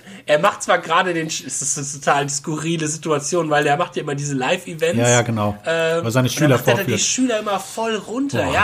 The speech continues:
Speaker 2: schrecklich.
Speaker 1: Und frag, fragt so einen Schüler, ja, wer ist denn dein Lieblingsgitarrist?
Speaker 2: John
Speaker 1: So.
Speaker 2: Frusciante,
Speaker 1: Und dann
Speaker 2: sagt der
Speaker 1: sagt,
Speaker 2: eine.
Speaker 1: ja, genau, und dann sagt der eine Schüler dann, das ist nicht aus der Session, sagt er dann so,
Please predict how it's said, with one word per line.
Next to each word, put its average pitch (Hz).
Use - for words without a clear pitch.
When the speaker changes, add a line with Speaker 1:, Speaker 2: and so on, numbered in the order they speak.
Speaker 2:
schrecklich. 123
Speaker 1:
Und 160
frag, 196
fragt 208
so 220
einen 220
Schüler, 214
ja, 180
wer 180
ist 220
denn 214
dein 175
Lieblingsgitarrist? 151
Speaker 2:
John 151
Speaker 1:
So. 165
Speaker 2:
Frusciante, 160
Speaker 1:
Und 113
dann 127
Speaker 2:
sagt -
der 143
Speaker 1:
sagt, -
Speaker 2:
eine. 370
Speaker 1:
ja, 370
genau, 508
und 440
dann 427
sagt 320
der 233
eine 247
Schüler 240
dann, 233
das 226
ist 240
nicht 226
aus 190
der 220
Session, 208
sagt 170
er 302
dann 185
so, 165